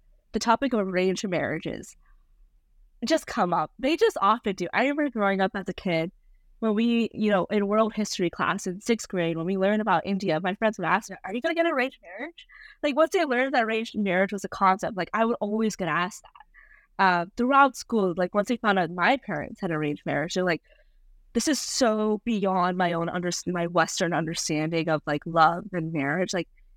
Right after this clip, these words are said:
does this actually work? Like, do you guys hate each other?" <laughs> Like, you know, uh,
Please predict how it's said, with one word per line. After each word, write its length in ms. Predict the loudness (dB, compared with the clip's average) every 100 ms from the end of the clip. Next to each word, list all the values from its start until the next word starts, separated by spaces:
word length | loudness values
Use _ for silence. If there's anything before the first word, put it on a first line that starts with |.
| -6
does 100 | -4
this 160 | 0
actually 300 | -2 -2 -6 -4
work? 300 | 0 0 0 -2
Like, 160 | -2
do 80 | 0
you 60 | -2
guys 180 | -2 -6 _
hate 160 | -4
each 220 | -2 0 2
other?" 180 | 4 2
<laughs> 100 | 2
Like, 240 | 2 2 -2 -10 -20 -20 -20 _
you 140 | 0
know, 200 | 4 4 2
uh, 340 | 2 0 0